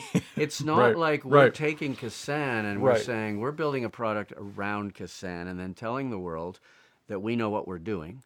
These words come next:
Speaker 2: Right.
Speaker 1: And we're just merely, merely recreating Kassan. The answer is Kassan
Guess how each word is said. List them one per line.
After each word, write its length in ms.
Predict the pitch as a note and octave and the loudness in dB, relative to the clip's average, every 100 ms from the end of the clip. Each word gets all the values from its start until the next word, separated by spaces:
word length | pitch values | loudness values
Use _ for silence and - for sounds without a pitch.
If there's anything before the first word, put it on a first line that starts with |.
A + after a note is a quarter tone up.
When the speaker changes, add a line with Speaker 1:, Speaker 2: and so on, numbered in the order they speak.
| - | -8
Speaker 2:
Right. 240 | F#2 - - _ _ | -4 -4 -6 _ _
Speaker 1:
And 400 | A2 A2 G#2+ G#2 | -4 -2 -2 -2
we're 200 | G#2 A2+ | -2 -2
just 300 | G#2 G#2 - | -2 -6 -6
merely, 460 | A2+ G2+ G2 G2 F#2+ _ _ | -4 -4 -4 -6 -10 _ _
merely 460 | G2+ G#2 G2+ G2 G2 | -6 -4 -2 -4 -4
recreating 1120 | F#2 G#2 G2 - G2 G2 C3 B2+ F#2+ F#2+ G#2 | -4 -6 -6 -8 -6 -4 -2 -4 -4 -6 -10
Kassan. 500 | - G2+ D#3 F#3 E2+ | -14 -10 -8 -8 -8
The 120 | G2 | -6
answer 360 | A2 E3 - G2 | -4 -4 -6 -8
is 120 | F#2+ | -10
Kassan 640 | - G#2 - E3 F3 B2 | -12 -12 -8 -6 -4 -6